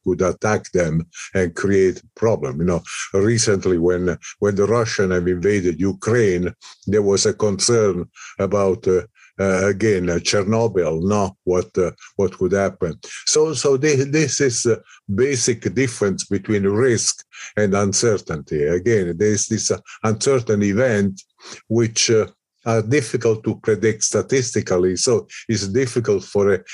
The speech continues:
a private, uh, insurance company to insure, although some insurance company, as I mentioned in the book, uh, Swiss Re, I think, is a company in, S-, in, uh,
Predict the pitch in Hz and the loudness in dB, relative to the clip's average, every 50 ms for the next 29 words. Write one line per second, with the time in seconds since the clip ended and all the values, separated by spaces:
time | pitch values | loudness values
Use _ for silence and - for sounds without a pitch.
0 | - - - _ - 107 107 110 - - 127 131 139 135 127 117 107 110 107 101 | -18 -18 -14 _ -2 -2 -2 -2 -2 -4 -2 0 2 2 2 2 2 2 2 0
1 | - - - 107 104 104 104 107 107 107 - - 131 131 113 113 104 95 - - | -2 -2 0 2 4 4 4 2 2 0 0 0 0 2 2 2 0 -2 -4 -4
2 | - 127 123 113 101 95 92 87 85 82 80 80 - 101 95 90 87 - - - | -2 -2 0 0 -2 -2 -2 -2 -2 -2 -2 -2 -2 -2 -2 -2 -2 -2 -2 0
3 | 117 104 90 82 90 92 95 95 107 104 98 92 - - - - - - - - | 2 2 2 2 2 0 0 2 2 0 0 0 -2 -8 -20 -18 -10 -4 -2 0
4 | 120 110 101 95 95 95 - - - 107 107 98 - - 131 123 113 101 90 - | 0 2 0 0 -2 -4 -8 -6 -2 -2 -2 0 0 2 2 2 2 0 0 -2
5 | - - 113 110 104 92 95 85 85 87 82 - 90 90 90 92 95 98 95 92 | -4 -2 0 0 0 0 0 0 0 0 0 0 0 0 0 2 2 0 0 0
6 | - 87 82 82 82 80 85 78 80 104 107 98 - - - 80 - - - - | -2 -2 -2 -2 -2 -2 -2 -2 0 0 0 0 0 -4 -8 -8 -8 -8 -18 -20
7 | - - - 92 92 90 87 85 82 80 78 - _ - - _ - - - - | -14 -6 -2 0 0 0 0 0 -2 -4 -4 -8 _ -20 -20 _ -12 -8 -2 0
8 | 123 123 117 - - 107 101 107 113 113 107 92 82 78 85 90 87 85 - 95 | 0 0 0 2 0 0 2 2 2 4 4 2 2 2 0 0 0 0 0 -2
9 | 90 85 82 80 - 95 90 - - 101 92 85 95 85 85 85 85 82 - - | -2 0 -2 -2 -2 -2 -2 -2 -2 -2 -2 0 -2 -2 0 0 0 0 0 -2
10 | - - - - - - 95 92 87 85 85 87 87 87 | -4 -8 -16 -14 -4 -2 0 0 0 0 0 0 0 0